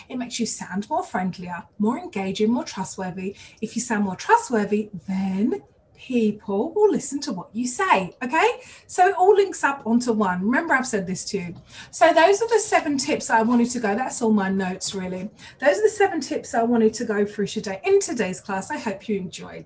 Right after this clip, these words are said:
that. If you've got any questions, feel free to put them down in the comments. I'm gonna go through them in just two seconds. Let me just run over this, uh, the seven steps again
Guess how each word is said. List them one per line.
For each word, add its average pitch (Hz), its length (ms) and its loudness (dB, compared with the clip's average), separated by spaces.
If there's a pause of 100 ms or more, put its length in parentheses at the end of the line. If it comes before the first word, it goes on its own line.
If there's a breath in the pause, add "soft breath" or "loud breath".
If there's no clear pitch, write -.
(120)
that. 214 280 -8 (360 loud breath)
If 277 180 -4
you've 349 140 -8
got 339 160 -2
any 359 100 -8
questions, 220 720 -4
feel 233 220 0
free 247 200 -2
to 254 100 -4
put - 180 -8
them 302 160 -6
down 214 260 2
in 220 80 2
the 247 80 2
comments. 208 420 -6
I'm 196 120 -4
gonna 202 120 -2
go 196 200 -4
through 202 300 -6
them 180 140 -6
in 180 80 -8
just 240 280 -4
two 220 100 -2
seconds. - 480 -12 (380 loud breath)
Let 269 200 4
me 392 80 4
just 392 200 0
run 349 140 6 (120)
over 320 100 -4
this, 285 360 -2
uh, 233 280 4
the 226 120 0
seven 240 360 -2
steps - 360 -6
again 220 420 -4